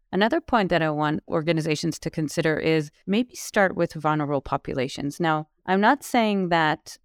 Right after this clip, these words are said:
and research has shown that all populations are equal, equally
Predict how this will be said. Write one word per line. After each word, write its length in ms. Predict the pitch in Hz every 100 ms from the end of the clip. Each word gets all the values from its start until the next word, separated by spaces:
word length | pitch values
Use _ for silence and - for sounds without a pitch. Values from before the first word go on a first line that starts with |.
| -
and 300 | 175 175 165
research 400 | 202 - 202 -
has 200 | 160 -
shown 600 | - 190 160 156 190 285
that 260 | 180 170 -
all 140 | 175
populations 720 | 180 170 - 160 151 156 156 151
are 100 | -
equal, 440 | 175 - 196 170 - _
equally 640 | 208 202 214 190 165 156